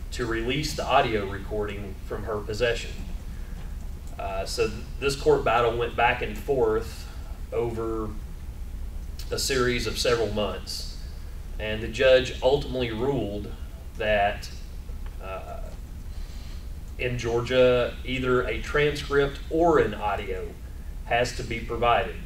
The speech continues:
It's either or, not both. Uh,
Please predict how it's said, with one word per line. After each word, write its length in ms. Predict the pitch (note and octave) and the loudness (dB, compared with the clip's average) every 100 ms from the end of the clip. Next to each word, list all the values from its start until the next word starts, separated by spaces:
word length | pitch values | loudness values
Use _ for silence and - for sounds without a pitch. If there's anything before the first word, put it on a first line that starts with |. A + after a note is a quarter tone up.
| - - - - - - | -8 -8 -8 -10 -8 -8
It's 180 | - | -6
either 240 | - B2+ A#2 | -4 -2 0
or, 340 | A2 A#2 G2 | 0 2 2
not 300 | G#2 G2+ - | 0 -4 -2
both. 480 | G#2+ - - - - - - - - - - - - - | 0 0 -2 -10 -10 -12 -10 -10 -8 -8 -10 -8 -8 -8
Uh, 360 | - F#2+ - | -8 -6 -6